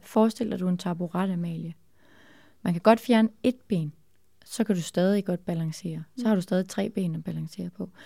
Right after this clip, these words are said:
Speaker 1: Hvis man så fjerner et ben mere, altså, ja, så kan du nogle gange lige kort balancere, men så tipper du. Men hvis man til sidst fjerner alle, så der kun er et ben tilbage,
Speaker 2: Mm.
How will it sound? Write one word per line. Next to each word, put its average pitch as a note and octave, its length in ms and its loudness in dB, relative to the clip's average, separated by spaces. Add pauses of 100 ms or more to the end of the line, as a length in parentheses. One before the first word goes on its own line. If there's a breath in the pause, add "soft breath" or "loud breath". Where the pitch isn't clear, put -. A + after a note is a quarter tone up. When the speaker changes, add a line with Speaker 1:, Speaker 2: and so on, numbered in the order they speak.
(160 loud breath)
Speaker 1:
Hvis - 140 -4
man G3 80 6
så G#3 160 0
fjerner A3+ 360 6
et A#3 140 2
ben F3+ 300 2
mere, G3 300 4 (640 soft breath)
altså, - 220 -16
ja, E3+ 60 -6
så A3 100 -6
kan C4 120 2
du B3+ 80 8
nogle B3 600 8
gange A3 360 8
lige A3 140 6
kort A3 400 4
balancere, F3 480 4
men F3+ 120 4
så A3 100 -4
tipper A3 360 0
du. E3+ 120 -4 (500 loud breath)
Men G3+ 160 4
hvis F#3 180 2
man E3+ 140 2
til E3 120 -4
sidst D4 320 0
fjerner G3+ 400 2
alle, G#3+ 280 4
så A3+ 120 -4
der F3 120 -2
kun G#3+ 200 2
er G#3+ 100 4
et A3+ 120 2
ben F3+ 280 -2
tilbage, F3+ 560 -4
Speaker 2:
Mm. G#3+ 280 -10